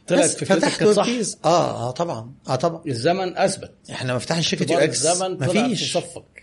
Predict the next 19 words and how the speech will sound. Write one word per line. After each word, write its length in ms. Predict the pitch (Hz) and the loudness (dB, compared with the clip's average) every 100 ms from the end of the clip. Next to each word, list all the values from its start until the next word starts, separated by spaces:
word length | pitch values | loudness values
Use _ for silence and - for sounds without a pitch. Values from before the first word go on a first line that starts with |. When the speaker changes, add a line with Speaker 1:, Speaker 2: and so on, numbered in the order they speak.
| _ 127 | _ -4
Speaker 1:
آه. 300 | 139 170 202 | -2 2 2
Speaker 2:
آه، 40 | |
سبحان 340 | - 143 214 | 2 -4 -4
الله، 180 | 208 220 | -2 -2
ما 140 | 170 131 | -2 -2
كانش 300 | 127 113 117 | -2 -2 0
فيه 160 | 180 | 2
وقتها 180 | 196 208 | 2 2
شركات 380 | 196 170 202 196 | 0 -2 -2 -2
يو 60 | |
اكس 420 | 180 190 - - - | -2 -2 -6 -6 -4
خالص. 60 | 127 | 4
Speaker 1:
دلوقتي 280 | 220 156 156 | 4 4 0
إيه 120 | 147 | -2
الأخبار 400 | 147 135 131 131 | -4 -6 -4 -2
في 60 | - | -2
السوق 220 | - - - | -8 -14 -10
ده؟ 200 | 107 - - - - - - - - | -12 -12 -16 -14 -14 -16 -18 -20 -4
Speaker 2:
بحر. 320 | 143 208 - | 0 0 -4